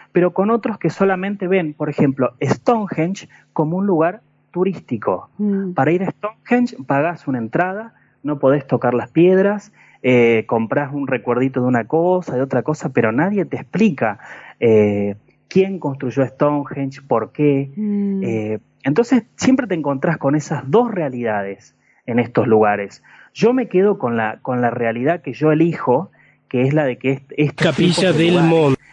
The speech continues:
Speaker 1: tuvieron algún tipo de propósito
Speaker 2: Mm.
Speaker 1: para nosotros como seres humanos y
Speaker 2: Ujú.
Speaker 1: para nuestra comunicación con el universo, ¿no?
Speaker 2: Ujú.
Speaker 1: Eh,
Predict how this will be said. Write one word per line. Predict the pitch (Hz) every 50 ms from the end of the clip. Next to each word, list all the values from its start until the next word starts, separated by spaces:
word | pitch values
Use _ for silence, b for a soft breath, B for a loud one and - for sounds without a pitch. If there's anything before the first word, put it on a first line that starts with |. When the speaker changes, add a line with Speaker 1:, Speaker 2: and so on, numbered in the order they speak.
| b b _ _
Speaker 1:
tuvieron | - 143 131 147 202 233 233 202 151 127 120 120 117 120 123
algún | 120 117 120 120 131 131 131
tipo | 131 156 139 131 139 123
de | 120 110
propósito | 113 127 117 107 - - 165 156 - - - 131 104 - 113 113 135 156 B B
Speaker 2:
Mm. | B 208 208
Speaker 1:
para | - 120 117
nosotros | - - - - - 165 160 - 165 135 -
como | - - 120 110 104
seres | - - 151 147 151 143 - -
humanos | 120 117 127 123 113 110 104 110 131 151 - _ _ -
y | 208 196 180 185 -
Speaker 2:
Ujú. | 226
Speaker 1:
para | 233 - 123 247
nuestra | 247 123 - - - -
comunicación | 247 240 240 123 127 120 139 131 127 - 233 240 226
con | - 190 143
el | 127 -
universo, | 226 220 220 240 180 180 147 123 - _ _ _ _ _ _ _ _ _ _ _ _
¿no? | - 214 180 - -
Speaker 2:
Ujú. | - 185 220
Speaker 1:
Eh, | - 123 120 117 113